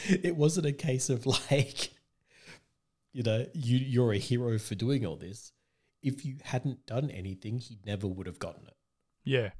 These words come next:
Speaker 1: You know, like, so, like, if the whole movie had just been Harry listened to the fucking teachers,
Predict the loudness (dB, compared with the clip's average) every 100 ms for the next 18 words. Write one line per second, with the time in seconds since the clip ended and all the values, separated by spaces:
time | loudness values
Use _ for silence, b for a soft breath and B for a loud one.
0 | -20 _ _ _ _ _ _ -18 -8 -2
1 | 0 0 0 0 0 -2 -2 -4 -2 2
2 | 4 4 2 0 -2 -4 -2 -2 -2 -2
3 | -2 0 -2 -2 -2 -4 -8 -18 -16 -12
4 | -12 -14 -10 -8 -8